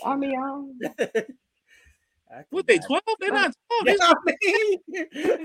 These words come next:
Speaker 2: I
Speaker 4: young.
Speaker 2: cannot.
Speaker 3: Come on, you just said you
Speaker 1: But
Speaker 3: adore a million. These niggas is making way more than a million.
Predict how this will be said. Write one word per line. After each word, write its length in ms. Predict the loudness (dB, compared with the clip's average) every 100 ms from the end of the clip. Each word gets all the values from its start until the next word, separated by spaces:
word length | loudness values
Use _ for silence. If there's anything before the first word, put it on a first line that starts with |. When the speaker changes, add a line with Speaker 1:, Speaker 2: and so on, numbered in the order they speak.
| -8
Speaker 2:
I 80 | -4 -4
Speaker 4:
young. 200 | -4 -8 -8 -8
Speaker 2:
cannot. 300 | -6 -8 -10 -18 _ _ _ _ _ _ _ _ _
Speaker 3:
Come 140 | -2
on, 140 | 0 0
you 100 | -2
just 160 | -2 4
said 180 | 4
you 80 | 6
Speaker 1:
But 20 |
Speaker 3:
adore 240 | 6 8 4 _ _ 0
a 40 |
million. 240 | 0 2 -2
These 160 | -2
niggas 240 | -2 -4 -4
is 80 |
making 280 | -6 -6 2
way 140 | 2 2
more 260 | 0 0
than 120 | 0
a 40 | 2
million. 340 | 0 0 -6